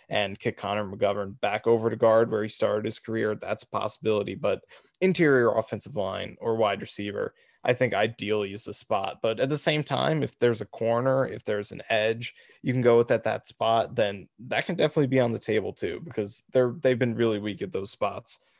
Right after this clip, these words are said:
for a while. And we've seen how much this defense has been held back by the corner and edge spots. So those two positions could definitely be on the table, but ideally, I think the Jets should really emphasize supporting whoever that quarterback,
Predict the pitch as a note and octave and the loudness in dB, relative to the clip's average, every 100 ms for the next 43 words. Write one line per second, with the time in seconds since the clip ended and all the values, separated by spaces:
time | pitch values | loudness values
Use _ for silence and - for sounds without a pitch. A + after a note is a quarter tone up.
0 | _ - B2 G#2+ G#2+ G#2 G2 F#2 F2+ G2+ | _ 0 4 4 4 4 2 0 -2 -4
1 | G2+ B2+ B2 - B2+ A2+ A2 A#2 G2+ G2+ | -4 -2 -2 0 0 -2 -4 -4 -4 -4
2 | F#2+ - - _ C3 C#3+ C3 C3 A2+ A2+ | -8 -10 -12 _ -4 -2 0 0 2 0
3 | - G#2+ - G#2 G#2 G2+ G2+ G2+ A2 _ | -2 -8 -10 -6 -4 -2 0 0 -2 _
4 | _ _ _ A2+ G#2 G2+ - A2+ G#2 G2+ | _ _ _ 2 2 0 0 2 2 0
5 | F#2+ G2+ G#2 - F#2 F#2 - G#2+ G2 - | -2 -2 -4 -6 -6 -6 -2 0 0 -4
6 | - _ _ - E3 D#3+ F3 D3 C#3+ - | -16 _ _ 4 4 4 -2 0 -2 -2
7 | B2+ - G#2+ A2+ A2+ B2 B2 B2+ C3 B2+ | -4 -2 2 2 2 -2 0 0 0 0
8 | C#3 C#3+ C#3 B2 A2+ F#2+ _ G2+ A#2 A#2 | 0 0 -2 0 0 0 _ -6 -4 -6
9 | G2+ A2 A#2 C3 A#2+ G#2+ A#2+ G#2+ - C3 | -6 -4 0 0 0 -2 -4 -6 -12 -4
10 | G#2+ G2+ - A2 G2+ A2 _ _ C#3 C3+ | -4 -4 -10 -8 -8 -12 _ _ -6 0
11 | C3 B2 A2 G#2+ A2+ A2 G#2 G#2 - - | 2 2 -2 -4 -6 -4 -2 -6 -10 -10
12 | G#2+ A#2 A2 G#2 B2 D3 C3+ A#2 - A2 | -6 -2 -2 -2 2 2 2 0 0 -4
13 | G2+ G#2 G2+ | -2 -4 -4